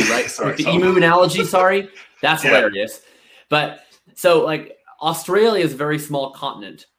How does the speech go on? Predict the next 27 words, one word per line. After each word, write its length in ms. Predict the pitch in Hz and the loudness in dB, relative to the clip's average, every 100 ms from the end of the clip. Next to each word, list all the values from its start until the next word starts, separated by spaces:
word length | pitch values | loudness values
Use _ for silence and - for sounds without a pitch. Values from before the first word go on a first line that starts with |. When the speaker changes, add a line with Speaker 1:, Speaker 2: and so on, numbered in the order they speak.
| _ _ _ | _ _ _
Speaker 1:
right? 320 | 117 127 139 135 | -4 -2 -2 -2
So 180 | 151 | 2
Speaker 2:
Yes. 220 | 143 143 156 | 2 2 -2
Speaker 1:
if 80 | |
you 120 | 151 151 | -2 0
have 160 | 170 | 2
all 120 | 175 | 2
Speaker 2:
Yes. 140 | 170 151 | 2 0
Speaker 1:
these 140 | 160 | 0
emus 240 | 160 156 143 | 2 2 0
in 60 | |
Australia, 840 | 143 - - 131 135 120 110 104 - _ _ _ _ | -6 -6 -2 0 0 -2 -4 -8 -16 _ _ _ _
it's 160 | 135 131 | -12 -8
quite 300 | - 165 147 | 0 0 2
limited 560 | 139 156 135 120 110 - _ - | 2 2 2 0 -2 -12 _ -12
in 100 | 120 | -6
terms 320 | 143 143 131 | -4 -2 -4
of 120 | 123 | -2
the 420 | 127 123 120 113 | 2 2 2 0
square 440 | - - 131 135 139 | -8 -4 2 4 2
kilometers 720 | 139 127 123 139 139 143 147 135 | 0 -2 -2 0 -2 -2 -6 -10
that 160 | 127 | -8
these 200 | 131 117 | -6 -4
emus 320 | 131 135 135 | -4 -4 -4
can 120 | 135 117 | -6 -4
take 180 | 123 | -2
up. 240 | 135 143 | -2 -4